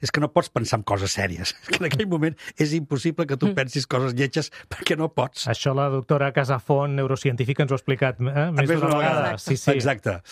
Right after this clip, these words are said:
Speaker 1: En canvi, la, el difícil és mantenir o crear la, actituds de felicitat. És a dir, crear la, el poder interior de sentir-me alleugerit, de sentir-me bé, de sentir-me...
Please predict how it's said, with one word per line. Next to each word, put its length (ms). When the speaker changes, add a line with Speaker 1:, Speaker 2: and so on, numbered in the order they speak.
Speaker 1:
En 160
canvi, 600
la, 280
el 160
difícil 640
és 360
mantenir 800
o 300
crear 400
la, 240
actituds 960
de 200
felicitat. 680
És 100
a 40
dir, 140
crear 500
la, 240
el 160
poder 400
interior 720
de 160
sentir-me 680
alleugerit, 640
de 80
sentir-me 560
bé, 340
de 80
sentir-me... 560